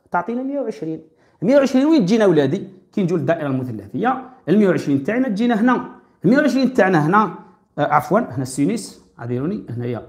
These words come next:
السينوس ماشي كوسينوس، سينوس فقط، أنا سينوس. شوفوا السينوس تاعها كيفاش يجي، يجي موجب. الآن ما هي الزاوية الشهيرة؟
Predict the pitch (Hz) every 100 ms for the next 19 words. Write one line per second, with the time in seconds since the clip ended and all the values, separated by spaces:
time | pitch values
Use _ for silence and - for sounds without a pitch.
0 | - - - 113 185 185 - 110 - -
1 | - 175 196 - - 120 113 - 151 -
2 | - _ _ 120 107 - 202 269 - -
3 | - _ _ _ _ _ _ _ 262 226
4 | 196 - 214 - 175 175 190 135 110 -
5 | - - 208 269 277 214 196 - - _
6 | _ _ _ - 269 311 339 320 240 277
7 | 277 262 247 202 208 127 -